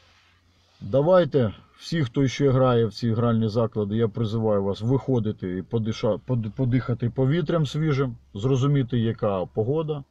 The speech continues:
зрозуміти, зробити висновки, аналізи свої і долучатися до розбудови Української Національної Армії і до підготовки до Другого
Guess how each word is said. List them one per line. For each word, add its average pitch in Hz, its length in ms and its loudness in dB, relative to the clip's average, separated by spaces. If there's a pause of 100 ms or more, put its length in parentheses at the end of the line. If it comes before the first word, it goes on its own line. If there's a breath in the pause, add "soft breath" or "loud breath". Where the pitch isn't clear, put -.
(460)
зрозуміти, 113 680 -2
зробити 120 480 0
висновки, 139 600 -6
аналізи 135 580 0
свої 117 360 -6 (520 soft breath)
і 196 300 2 (160)
долучатися 139 920 0
до 120 160 0
розбудови 117 580 2
Української 113 580 -2
Національної 104 640 -4
Армії 143 420 0 (380 soft breath)
і 135 300 2
до 113 200 -2
підготовки 120 720 -2
до 104 140 -4
Другого 123 520 0